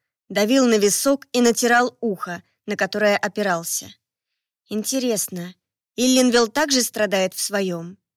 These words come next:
Если да, у брата те же проблемы, только с правым ухом. Должно быть, они выглядели сейчас как два более молодых отражения сидящего на троне отца. Только Светоч сидел, а они стояли.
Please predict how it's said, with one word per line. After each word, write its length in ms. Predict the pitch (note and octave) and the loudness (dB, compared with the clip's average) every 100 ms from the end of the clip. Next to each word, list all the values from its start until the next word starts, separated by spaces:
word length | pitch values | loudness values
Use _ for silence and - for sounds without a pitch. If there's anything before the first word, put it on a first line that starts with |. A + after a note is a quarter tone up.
| _ _ _ _ | _ _ _ _
Если 420 | F3+ F#3 F#3+ F#3 | -4 -2 -2 -6
да, 340 | F3 G3 A#3+ D4 _ _ _ _ - | -6 -2 -2 -4 _ _ _ _ -12
у 60 | |
брата 380 | G3 G#3+ C4+ C4+ | -2 2 2 0
те 160 | - A#3 | 0 0
же 140 | G#3+ | -2
проблемы, 720 | F#3+ F#3+ F#3 C4 C#4+ F#3 F3 - _ | -2 -4 -2 0 0 -2 -6 -18 _
только 280 | - A3+ A#3 | -6 -4 -2
с 80 | - | -6
правым 560 | - A#3 F#3+ E3+ E3 - | -2 0 0 -2 -10 -12
ухом. 500 | F3 D#3+ E3 F3+ G#3 _ _ _ _ _ _ _ _ | -14 -12 -16 -16 -20 _ _ _ _ _ _ _ _
Должно 460 | G3 F#3+ F#3 G3 C#4 | -6 -4 -2 -2 -2
быть, 200 | C#4 - | -2 -4
они 200 | G3+ G3+ | -2 0
выглядели 480 | A3 A#3+ B3 A3+ G#3 | 0 0 -2 0 0
сейчас 540 | G#3 F#3 A#3+ B3+ - _ _ _ | -2 -4 -4 -4 -6 _ _ _
как 180 | - G3+ | -8 -6
два 220 | G3 C4+ | 0 0
более 360 | G#3+ B3+ C4+ B3+ | 2 2 2 2
молодых 440 | A3 G3+ G3+ B3 | 2 0 0 -4
отражения 640 | A#3+ G3+ G3 G#3+ B3 B3 | -4 -4 -2 0 0 0
сидящего 540 | G#3+ G3 F#3+ G3+ - G3+ | -2 -2 0 0 -2 -4
на 120 | F#3 | -6
троне 340 | F3 G3 G3 F#3+ | -4 -4 -4 -4
отца. 400 | - - E3 D#3 _ _ _ _ _ _ _ - | -6 -8 -8 -14 _ _ _ _ _ _ _ -8
Только 300 | G#3 G#3 G#3 | -6 -4 -6
Светоч 480 | - A3 C4+ B3 | -4 -2 -2 -2
сидел, 600 | - - G3+ F3 D#3 E3+ _ _ _ _ - | -2 -4 -4 -8 -10 -10 _ _ _ _ -6
а 140 | F#3 | -2
они 200 | F3+ F#3+ | 0 -2
стояли. 680 | G#3+ - A3 F3+ E3 F#3 | -4 -4 -6 -6 -8 -14